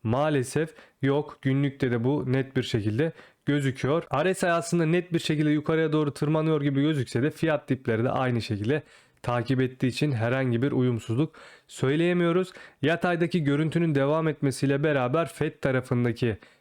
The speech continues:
yani Kasım ayı içerisinde gelebilecek bir aksiyonla beraber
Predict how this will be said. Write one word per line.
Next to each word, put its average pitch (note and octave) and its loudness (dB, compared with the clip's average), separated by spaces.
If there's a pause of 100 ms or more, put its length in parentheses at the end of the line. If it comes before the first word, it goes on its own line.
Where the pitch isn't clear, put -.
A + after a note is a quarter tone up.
(100)
yani B2+ 0
Kasım D#3+ -2
ayı C#3 2
içerisinde A#2+ -2
gelebilecek C3 0 (340)
bir C#3+ -2 (200)
aksiyonla C#3+ 0
beraber A#2+ 0